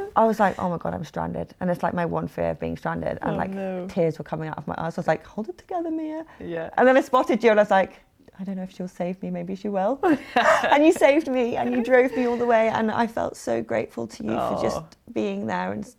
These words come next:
Speaker 1: helping me in my time of need. And
Speaker 2: Oh, well,
Speaker 1: I'm like, "Yeah,
Speaker 2: yeah,
Speaker 1: so
Speaker 2: I saw this
Speaker 1: grateful."
Speaker 2: little lost soul just wandering around the car hire centre in Edinburgh Airport, and I thought, "I'm gonna scoop her up and help her get to Carnoustie,"
Speaker 1: Yeah.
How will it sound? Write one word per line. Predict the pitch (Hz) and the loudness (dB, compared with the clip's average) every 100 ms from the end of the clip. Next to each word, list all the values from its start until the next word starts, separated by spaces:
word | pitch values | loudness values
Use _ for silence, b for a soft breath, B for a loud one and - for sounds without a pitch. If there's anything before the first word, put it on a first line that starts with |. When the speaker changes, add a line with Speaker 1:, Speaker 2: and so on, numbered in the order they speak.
| - | -18
Speaker 1:
helping | 214 214 214 240 202 | -4 -4 0 0 0
me | 196 185 | -2 -2
in | 190 | -2
my | 185 | -4
time | 202 202 185 | -2 0 0
of | 190 | -2
need. | 190 185 185 | -4 -4 -4
And | 190 175 180 247 190 | -4 -4 -6 -10 -10
Speaker 2:
Oh, | 165 165 165 165 175 - | -8 -6 -6 -8 -10 -14
well, | 190 175 | -2 2
Speaker 1:
I'm | 175 | 4
like, | 294 262 | 4 2
"Yeah, | 311 320 | 0 0
Speaker 2:
yeah, | 208 208 - | 2 4 4
Speaker 1:
so | 277 | 2
Speaker 2:
I | 254 | 0
saw | 196 | 0
this | 190 | -2
Speaker 1:
grateful." | - | -4
Speaker 2:
little | 190 185 | -6 -2
lost | 180 185 - | -2 -2 0
soul | 190 170 160 | 2 4 0
just | 180 170 | -4 -8
wandering | 180 180 185 170 | -6 -6 -6 -6
around | 175 170 170 | -4 -4 -4
the | 170 165 b - | -6 -6 b -8
car | - 175 | 0 0
hire | 175 160 160 | 0 -4 -4
centre | 160 156 170 | -6 -6 -6
in | 160 | -6
Edinburgh | 165 165 160 | -6 -6 -6
Airport, | 160 156 156 147 | -4 -4 -6 -8
and | 156 | -8
I | |
thought, | 151 151 147 - | -8 -8 -8 -12
"I'm | 165 156 | -14 -10
gonna | 156 151 | -10 -10
scoop | - - - | -12 -16 -10
her | 156 | -6
up | 143 - | -6 -6
and | 143 147 | -12 -10
help | 175 170 | -6 -4
her | 165 | -4
get | 160 - | -6 -6
to | 185 | -6
Carnoustie," | 196 196 226 311 233 | -2 0 -2 -4 -6
Speaker 1:
Yeah. | 156 | -8